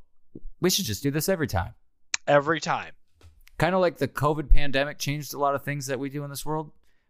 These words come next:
Speaker 1: And we go, "You know what? Why were we doing it that way?"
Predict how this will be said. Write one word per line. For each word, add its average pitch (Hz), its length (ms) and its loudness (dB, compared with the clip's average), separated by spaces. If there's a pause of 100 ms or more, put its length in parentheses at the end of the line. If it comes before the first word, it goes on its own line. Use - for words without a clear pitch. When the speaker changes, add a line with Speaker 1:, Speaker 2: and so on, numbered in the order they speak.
Speaker 1:
And 131 80 0
we 135 40 0
go, 135 260 0 (500)
"You 165 80 -2
know 180 80 0
what? - 200 -4 (100)
Why 139 160 2
were 190 120 2
we 180 100 0
doing 170 200 2
it 165 80 -2
that 160 180 -2
way?" 85 140 -10